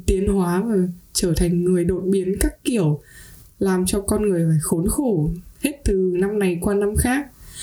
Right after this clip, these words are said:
Mình nghĩ là năm hai không hai mốt này nó vẫn sẽ giống hệt như năm hai không hai mươi. Chỉ có điều là về mặt thực tế và khoa học thì nó là năm hai không hai mốt. Nhưng mà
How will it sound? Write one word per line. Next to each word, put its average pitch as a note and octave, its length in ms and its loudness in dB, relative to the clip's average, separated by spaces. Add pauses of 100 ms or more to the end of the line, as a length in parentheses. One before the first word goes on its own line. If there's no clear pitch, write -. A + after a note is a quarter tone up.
(280)
Mình G3+ 220 0
nghĩ G#3+ 160 0
là A#3 160 0
năm G#3 380 0
hai A3+ 120 0
không A3+ 180 0
hai G#3+ 140 0
mốt B3 220 -2
này F#3 160 2
nó F3 180 0
vẫn - 220 0
sẽ - 240 -2
giống F3 180 0
hệt G3+ 160 -2
như F#3+ 80 2
năm G3 220 2
hai G3 120 2
không G3+ 200 -2
hai G3 100 2
mươi. F#3+ 400 0 (1000)
Chỉ E3 280 0
có E3+ 120 0
điều F#3 240 0
là E3 480 2 (1160)
về F3+ 260 0
mặt F3 200 0 (340)
thực F3 200 -2
tế F3 160 2
và G#3+ 100 0
khoa G3 200 0
học E3+ 240 0
thì E3 360 2
nó E3+ 220 2
là G3 80 2
năm G3 160 2
hai G3 100 0
không G3 140 0
hai F#3+ 100 2
mốt. G#3 200 0 (1040)
Nhưng G3 220 2
mà D#3+ 340 2